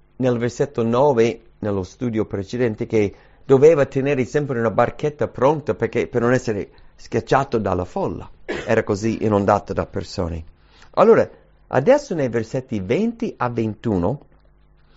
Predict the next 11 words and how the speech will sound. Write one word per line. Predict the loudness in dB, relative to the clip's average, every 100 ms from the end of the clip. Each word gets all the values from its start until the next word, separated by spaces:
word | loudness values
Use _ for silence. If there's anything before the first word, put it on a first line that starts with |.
| -6
leggiamo | 2 2 4 2 2
che | 0 -2 -2 -4 _ _ _ _ _ 0
la | 0
sua | 0 -4 -4
famiglia | -4 -6 -2 0 0 0 0 -2 -6
credeva | -8 -4 -2 -2 -2
che | -6
fosse | -6 -2 -2 -4 -12 -12 _
fuori | -6 -6 -6
di | -10
sé, | -10 -12 -12